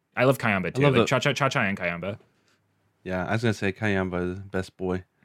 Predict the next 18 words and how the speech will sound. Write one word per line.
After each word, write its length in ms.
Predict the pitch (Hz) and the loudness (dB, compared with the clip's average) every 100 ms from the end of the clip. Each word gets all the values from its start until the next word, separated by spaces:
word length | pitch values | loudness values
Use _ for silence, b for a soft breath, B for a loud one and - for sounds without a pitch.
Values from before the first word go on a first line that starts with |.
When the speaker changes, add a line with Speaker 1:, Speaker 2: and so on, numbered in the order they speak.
| _ _ | _ _
Speaker 2:
I 40 | 117 | 8
love 160 | 139 | 10
how 60 | 202 | 10
Speaker 1:
Mm-hmm, 60 | 120 | 10
Speaker 2:
they 60 | 143 | 8
Speaker 1:
yeah. 160 | 143 | 8
Speaker 2:
fight 360 | 107 92 - 82 | 6 4 0 0
like 200 | 104 98 | 2 4
little 140 | 101 | 4
brothers 480 | 92 98 90 92 90 | 4 4 4 2 0
and 120 | 95 | -2
they're 100 | 92 | -2
just 220 | 90 92 - | -2 -4 -6
smacking 380 | 98 90 - | -4 -4 -4
each 140 | 92 95 | -6 -4
other 180 | 90 90 | -6 -4
and 120 | 92 | -6
stuff. 360 | - 90 90 | -8 -8 -8